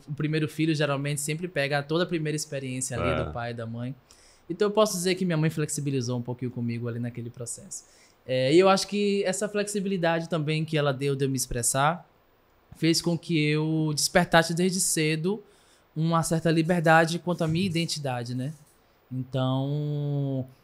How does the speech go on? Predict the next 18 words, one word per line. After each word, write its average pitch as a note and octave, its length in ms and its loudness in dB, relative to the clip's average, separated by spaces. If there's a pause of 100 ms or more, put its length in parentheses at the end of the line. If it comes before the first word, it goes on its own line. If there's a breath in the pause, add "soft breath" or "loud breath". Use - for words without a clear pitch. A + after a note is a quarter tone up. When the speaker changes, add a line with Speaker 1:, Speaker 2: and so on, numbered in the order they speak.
(120)
Speaker 1:
eu D#3 180 0
digo D3+ 360 -2
que F3+ 180 -2
isso F3+ 180 -2
foi F3 180 -2
um F3 40 0
dos E3+ 120 -4
primeiros F#3 520 0
fios, D#3 440 -2
assim, C3+ 280 -4
que C3 140 -8
me C3 80 -2
levou B2 240 -4
pra B2 160 -6
moda A#2 300 -6
desde A#2+ 240 -8
aquela A#2+ 260 -8
idade. A#2+ 460 -10